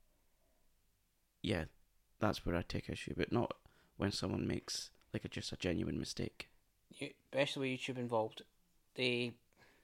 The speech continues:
Speaker 2: if they've got an agenda, say they want you to vote for a specific, like, party or, or, or mandate, they will not like channels who are not supporting their values that way, because they're very,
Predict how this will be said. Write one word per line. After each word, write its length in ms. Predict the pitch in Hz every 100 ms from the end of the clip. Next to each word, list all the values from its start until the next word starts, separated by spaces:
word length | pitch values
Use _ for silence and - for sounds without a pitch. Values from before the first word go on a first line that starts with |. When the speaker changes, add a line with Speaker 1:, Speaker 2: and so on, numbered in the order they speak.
| - - _
Speaker 2:
if 220 | 139 143 -
they've 160 | 143 -
got 120 | 123
an 60 | 123
agenda, 280 | 127 123
say 160 | 117 127
they 160 | 113 120
want 160 | 113
you 60 | 113
to 120 | -
vote 220 | 123 117
for 140 | - 117
a 60 |
specific, 600 | 120 - 120 - 117 - - _ _ _ _ _ -
like, 160 | 123 - - -
party 360 | 127 120 117
or, 180 | 117 120 -
or, 220 | 123 - -
or 260 | 143 131 -
mandate, 500 | 127 123 123 117 - - - - - _
they 200 | - 135
will 340 | 135 135 127 123 - _ - - -
not 260 | 131 131 131
like 200 | 123 -
channels 560 | 131 127 113 113 - - _ - -
who 100 | 127
are 80 | 120
not 240 | 120 123
supporting 420 | - - 120 120
their 160 | 123 123
values 340 | 120 127 127
that 160 | 131 -
way, 80 | 120
because 320 | 120 120 113
they're 140 | 117
very, 440 | 117 117 117 113